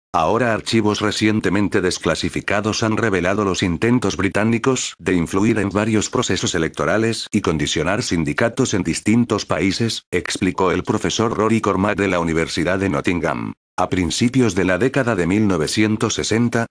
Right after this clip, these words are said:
Reino Unido aumentó drásticamente sus acciones encubiertas en América Latina, emprendiendo lo que se llamó una acción política especial. Esto incluía propaganda y falsificación de documentos que tenían como objetivo influir en el público,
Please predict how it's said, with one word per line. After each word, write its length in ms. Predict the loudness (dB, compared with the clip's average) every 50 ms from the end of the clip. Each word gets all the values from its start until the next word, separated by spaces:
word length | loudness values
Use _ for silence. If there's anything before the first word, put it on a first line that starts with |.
| -4 -2
Reino 340 | 0 0 2 2 0 0
Unido 380 | -2 0 0 2 2 2 2 2
aumentó 560 | 2 2 2 0 0 -2 -4 -2 0 0 0
drásticamente 800 | 2 0 0 0 0 -2 0 0 2 2 2 2 2 2 0 -2
sus 220 | -2 -2 -2 -2 -2
acciones 480 | -2 0 2 2 2 2 2 0 2
encubiertas 640 | 0 2 2 0 0 2 0 0 0 -2 -2 -2 0
en 100 | 0 0
América 480 | 0 0 2 2 2 2 0 0 0 0
Latina, 400 | 0 0 0 2 2 2 2 0 -2 -4
emprendiendo 720 | -2 -2 -2 -2 -2 -2 -2 0 2 2 2 2 2 2
lo 120 | 2 0 0
que 120 | -2 -4
se 160 | -2 -2 -2
llamó 220 | -2 0 0 2 2
una 240 | 2 2 2 2 0
acción 380 | -2 -2 0 0 0 0 0
política 500 | 0 0 0 0 0 0 -2 0 0 0
especial. 600 | 0 -2 -2 -4 -4 0 0 0 0 0 -4 -10 -18 _ _ _ _ _ _ _ _ -2
Esto 360 | 0 0 0 -2 -2 0 0
incluía 500 | 0 0 -2 -2 0 2 2 2 2 2
propaganda 580 | 0 0 0 0 0 0 0 0 0 0 0 -2
y 40 |
falsificación 880 | 0 0 -2 -2 -2 -4 -4 -4 -4 -4 -4 -4 0 0 0 0 0 0
de 140 | 0 0 0
documentos 720 | 0 -2 0 -2 0 0 0 0 0 -2 -2 -2 -4 -8 -4
que 140 | -4 -4
tenían 460 | -2 -2 -2 0 0 2 2 0 0 -2
como 300 | 0 0 0 2 0 0
objetivo 460 | 0 -2 -4 -2 0 0 2 2 2
influir 460 | 2 0 -2 -2 0 2 2 2 0
en 100 | 0 -2
el 140 | -2 -4 0
público, 500 | 0 2 2 2 0 0 -2 -4 -4